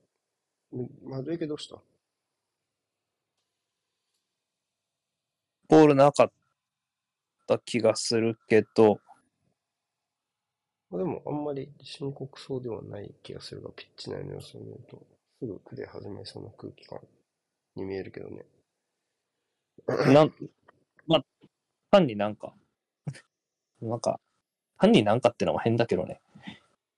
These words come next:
Speaker 2: いきなり座られると。
Speaker 1: <coughs> あれ？ダメだな。
Speaker 2: 足首？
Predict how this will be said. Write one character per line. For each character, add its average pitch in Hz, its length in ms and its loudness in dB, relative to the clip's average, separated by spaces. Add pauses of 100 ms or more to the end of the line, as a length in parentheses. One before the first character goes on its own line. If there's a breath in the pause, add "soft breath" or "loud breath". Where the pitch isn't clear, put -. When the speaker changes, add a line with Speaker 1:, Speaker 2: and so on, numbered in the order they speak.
(140)
Speaker 2:
い - 80 0
き - 80 0
な 104 80 6
り 107 80 2
座 110 240 8
ら 101 80 4
れ 104 100 6
る 104 140 0
と。 - 180 -2 (3750)
Speaker 1:
<coughs> 415 1040 10 (4000)
あ - 100 -10
れ？ 139 800 -10
ダ 98 100 -14
メ 151 160 -8
だ 98 160 -10
な。 87 100 -16 (1200)
Speaker 2:
足 - 280 -2
首？ 185 840 6